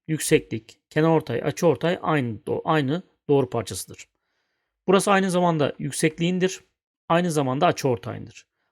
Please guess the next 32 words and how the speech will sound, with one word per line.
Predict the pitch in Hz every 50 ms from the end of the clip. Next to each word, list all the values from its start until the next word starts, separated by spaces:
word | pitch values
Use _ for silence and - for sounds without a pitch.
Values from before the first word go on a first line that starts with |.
| _ _
Altı | - 165 165 175 170 - 240
ise | 202 - 220 196
burası | 185 208 208 190 - 220
ne | 208
gelmiş | 190 196 185 170 151 -
olacak? | 165 156 135 135 123 - -
Üç. | - 190 185 - - - - _
Yani | 165 156 151 147 143 135 139
bu | 160 180
kısım | - 190 - - - 151 143 147
ne | 160 185
olmuş | 190 180 160 151 139 120 - -
oldu? | 131 123 120 117 120 156 202 196 - _ _ _ _ -
Dokuz. | 120 - - 104 - - - - _ _ _ _ _ _ _ _ -
Burası | 175 180 165 - -
on | - - 180 180
iki, | 185 180 - - 190 196 - _ _ _ _ _ -
on | 185 190
iki. | 180 - - 160 165 190 - _ _ _ _ _ _ _ _
Bir | 185 190 185 160
dik | 196 190 -
üçgen | 180 - - 180 170 156 135
var. | 123 131 147 - _ _ _ _ _ _ _ _ _
Üç, | 190 175 170 - - - _ -
dört, | 170 165 170 175 - - _
beşin | - 170 156 - - 185 196 208 - _ _
tam | - 160 165 180 196 214 - _ _
üç | 208 185 185 - -
katı. | - 151 - - - 127 156 - _ _ _ _ _ _ _ _ -
Dokuz, | 170 165 - - 151 131 120 - - _ -
on | 175 175
iki, | 170 143 - - - 156 160 -